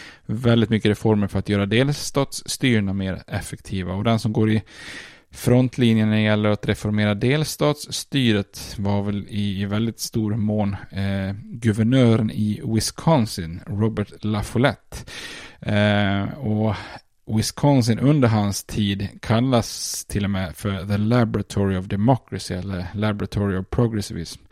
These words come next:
Och LaFollette, han skapar ett organ som kallas för Le-, Legislative Reference Bureau för att bidra med liksom forskning, analys,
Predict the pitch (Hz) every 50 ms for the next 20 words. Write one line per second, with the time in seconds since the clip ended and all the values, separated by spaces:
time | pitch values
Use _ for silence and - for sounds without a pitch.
0 | - - - - - - - - - - - - - - 120 120 127 - 151 156
1 | 160 - - - 139 135 135 131 - - - - 151 139 139 127 - - - 135
2 | 127 127 123 123 120 - - 131 127 120 117 151 160 170 156 127 110 104 104 101
3 | - - 110 110 98 - - 107 107 101 - - - 104 113 120 123 123 - -
4 | 113 123 135 135 127 113 - - 117 107 101 - - 110 101 - - 104 107 127
5 | 139 127 - - 104 98 95 95 92 98 98 101 101 101 98 92 87 87 - 98
6 | 98 - _ - 135 110 113 117 127 117 104 101 98 98 95 - 90 90 - -
7 | - 123 113 101 - - - - _ - 107 104 104 104 98 90 90 98 101 98
8 | 101 104 104 101 101 98 98 98 - - -